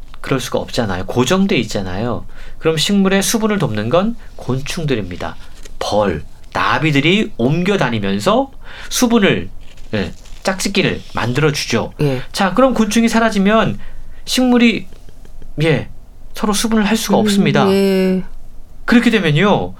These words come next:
Speaker 1: 우리가 너무 즐겨 먹고 있는 뭐 예를 들어 커피라던가, 아, 커피가 먹고 싶네요, 또.
Speaker 2: <laughs>
Speaker 1: 초콜릿이라던가
Speaker 2: 예.
Speaker 1: 과일 다 사라진다라는 겁니다.
Speaker 2: 음.
Speaker 1: 음식이 사라져요.
Speaker 2: 그렇겠네요.
Speaker 1: 꽃을 피우는 식물들이 멸종이 되고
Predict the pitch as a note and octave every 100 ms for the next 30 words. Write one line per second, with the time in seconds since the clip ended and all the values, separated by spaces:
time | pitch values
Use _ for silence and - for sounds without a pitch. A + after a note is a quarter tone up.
0 | - - - - G#3+ A#3 A#3 G3+ A3 -
1 | A3 G#3 A#3+ G#3 G3+ G#3 F3 D3+ C#3+ F3
2 | C#3 F#2 F2+ - - - - - - D#3+
3 | D#3+ - D3 E3 D#3 - A#3 - F#3 C3+
4 | A2+ G#2 F#2+ G#2+ G#2 F2 - - G#2+ D#3+
5 | D3+ A2+ F#2 - F2+ D#3 - - A3+ E3
6 | - - - - - A#3+ C4+ A#3 D#3+ A#2
7 | G2 F#2+ E3+ D3 E3 F4+ - - - -
8 | - - B2 E3+ A#3 C3+ E2 - - -
9 | - - - - A2+ - G#3+ G#3 F3 A#2+
10 | G2 F#2 C3 D3 G#3 C4+ C#4+ C#4 E3 C3
11 | F#2+ E2+ E2 - - - - A3 - D#4
12 | D#4+ G#3 C#3+ C#3+ E3 F3+ B3 - A#3 A#3
13 | G#3+ G#3+ G3+ A3 G#3+ G3 F#3 F#3+ F#3+ F3+
14 | D3 C3 C#3+ C#3+ B2+ A2 F#2 G2 C#3 A3